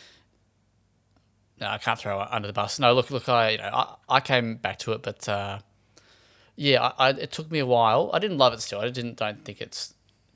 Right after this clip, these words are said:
uh, anything amazing. Um, some cool Easter eggs, some cool throwbacks, which we'll talk about. But yeah, I, s-, I still, I'm, I'm, <sighs> I'm still got one foot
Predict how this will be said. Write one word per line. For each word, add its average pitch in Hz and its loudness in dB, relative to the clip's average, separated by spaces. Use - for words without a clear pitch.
uh, - -8
anything 104 -12
amazing. 107 -6
Um, 107 -4
some 151 -8
cool 151 -4
Easter 127 -4
eggs, 117 -4
some 123 -8
cool 120 -8
throwbacks, 107 -2
which - -14
we'll 101 -14
talk 104 -10
about. 104 -6
But 104 0
yeah, 104 -8
I, - -14
s-, - -4
I 135 -2
still, 143 0
I'm, 113 -10
I'm, 117 -8
<sighs> - -18
I'm 123 -8
still 139 -2
got - -12
one 120 -4
foot 120 -8